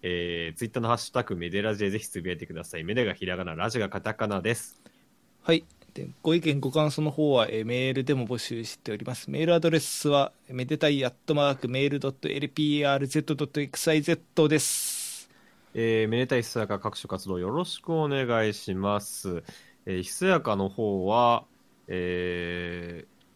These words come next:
Speaker 1: ー、これはもう先月末の話になるんですけども、
Speaker 2: はい。
Speaker 1: えー、アイドル、もう終わってしまったやつなんですけど、アイドル、アイマスリミックス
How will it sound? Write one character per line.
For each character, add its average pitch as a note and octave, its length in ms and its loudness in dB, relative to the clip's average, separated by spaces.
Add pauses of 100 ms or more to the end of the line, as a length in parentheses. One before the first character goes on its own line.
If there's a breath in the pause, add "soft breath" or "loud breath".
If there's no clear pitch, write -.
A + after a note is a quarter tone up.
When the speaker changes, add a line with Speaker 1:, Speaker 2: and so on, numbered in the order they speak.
(360)
Speaker 1:
ー、 - 380 -18
こ A#2+ 120 -6
れ C#3 80 0
は C3+ 760 2 (320)
も A2+ 240 2
う - 120 -18
先 C#3 240 0
月 C#3+ 240 0 (120)
末 F#2+ 100 -8
の F2 80 -6
話 G2 360 -4
に F2 100 -4
な F#2+ 100 -4
る F2+ 120 -6
ん E2 140 -10
で E2+ 100 -10
す - 120 -14
け F#2+ 100 -6
ど F#2+ 160 -2
も、 C3+ 320 2 (520 soft breath)
Speaker 2:
は D#3 100 -2
い。 C3 40 0
Speaker 1:
え E2 400 -8
ー、 - 380 -14
ア G#2 60 -2
イ A#2 80 -4
ド A#2+ 100 -4
ル、 A#2+ 180 -6 (100)
も C#3+ 120 4
う - 40 6
終 G2+ 100 4
わ C3 80 4
っ - 40 -2
て - 80 -4
し C#3+ 120 -2
ま C3+ 80 4
っ B2+ 140 -4
た A#2+ 120 4
や A2+ 100 2
つ G#2+ 120 -12
な E2 80 -10
ん D2+ 60 -18
で D#2+ 80 -20
す - 80 -18
け E2 80 -16
ど、 F2 200 -10 (320)
ア G#2+ 100 -2
イ A2 80 -4
ド A#2+ 140 -2
ル、 A#2+ 200 -4 (800)
ア A2+ 80 -4
イ B2+ 80 0
マ C#3 140 2
ス C#3 240 0
リ C3 140 -2
ミ C3 120 -2
ッ - 40 -20 (120)
ク - 80 -16
ス E2 320 -10